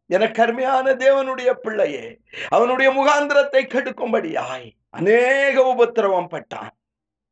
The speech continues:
கடைசியில பாத்தீங்க அப்படின்னா, சிறைச்சாலையில் இருக்கிறான். ஹல்லேலூயா. இறுதியாக அவன் சொல்லுகிறான், ஆதியாகமத்தின் புஸ்தகம்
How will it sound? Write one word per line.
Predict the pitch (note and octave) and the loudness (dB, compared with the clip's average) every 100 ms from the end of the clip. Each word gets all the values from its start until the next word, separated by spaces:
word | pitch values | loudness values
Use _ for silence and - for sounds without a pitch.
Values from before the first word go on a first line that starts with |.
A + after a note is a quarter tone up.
| _ _ _ - | _ _ _ -2
கடைசியில | E3 G3+ G3+ G#3 | 0 2 0 2
பாத்தீங்க | G#3 G#3 A#3 A#3+ | 2 2 0 0
அப்படின்னா, | A3 A3 A3 G3+ - | 0 0 -2 -4 -2
சிறைச்சாலையில் | A#3+ B3+ C4 B3 A3 G#3+ G3 F3+ E3+ | 0 2 0 -4 -8 -6 -6 -6 -6
இருக்கிறான். | D3+ D3 B2+ A#2 G#2+ - _ - | -6 -8 -10 -14 -16 -20 _ -2
ஹல்லேலூயா. | E3+ G#3+ A#3 A3+ B3 G#3+ F#3 D3 A#2 - - _ _ _ _ _ | 2 4 4 2 -4 -2 -4 -4 -10 -14 -20 _ _ _ _ _
இறுதியாக | F3 A3+ A3+ A3+ A3+ | 0 2 2 4 4
அவன் | A#3 A#3 A3+ A3+ | 2 0 -2 -2
சொல்லுகிறான், | A#3 A#3 A#3+ G#3+ E3+ B2+ F#3+ | 0 2 2 2 2 0 2
ஆதியாகமத்தின் | F#3 A3 B3+ B3 A#3+ A#3+ A#3+ A3+ | 2 4 2 2 0 -4 -6 -4
புஸ்தகம் | A#3+ A#3 C4 B3 G#3+ C#3+ | -2 0 2 4 4 0